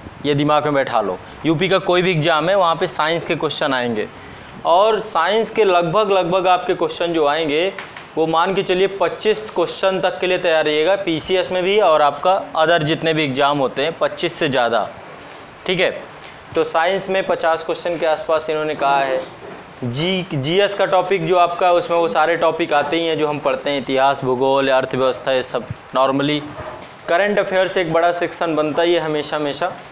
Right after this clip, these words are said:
तो आज मैं एक book भी आप लोगों को बताने जा रहा हूँ। ये book आप लोग जो है, अ, जो, जो लोग तैयारी कर रहे हैं, वो एक book मैं लेकर आया हूँ, बस इससे काम लगभग, लगभग हो जाएगा काफ़ी हद तक।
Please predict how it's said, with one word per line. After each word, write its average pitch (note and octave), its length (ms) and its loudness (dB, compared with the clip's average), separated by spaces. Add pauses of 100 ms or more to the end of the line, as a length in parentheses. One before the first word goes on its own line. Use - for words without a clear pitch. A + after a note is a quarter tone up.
(380)
तो D#3+ 60 2
आज E3+ 160 4
मैं G3 140 2
एक E3+ 140 0
book F3 120 2
भी F#3 200 2
आप F3+ 160 4
लोगों F#3 160 2
को F#3 80 2
बताने E3+ 360 0
जा D3+ 120 2
रहा C#3 120 2
हूँ। D#3+ 200 -2 (340)
ये C#3 80 2
book D#3 280 0
आप D3+ 180 4
लोग D3 220 2
जो D3 140 2
है, C#3+ 240 2
अ, B2 420 0
जो, B2+ 180 0
जो C#3+ 180 2
लोग F3 220 2
तैयारी D#3 300 4
कर D#3+ 180 0
रहे D#3 140 0
हैं, E3 200 -4 (320)
वो C#3+ 300 4
एक C3 240 0
book C#3+ 180 0
मैं D3+ 120 0
लेकर C#3+ 300 2
आया C3 180 4
हूँ, D3+ 120 -2
बस C#3 200 -2
इससे D3 200 -4
काम D3+ 260 0
लगभग, C#3 220 2
लगभग C#3+ 240 2
हो C#3 180 2
जाएगा C3+ 340 2
काफ़ी B2+ 340 0
हद A#2+ 160 2
तक। D#3+ 120 -2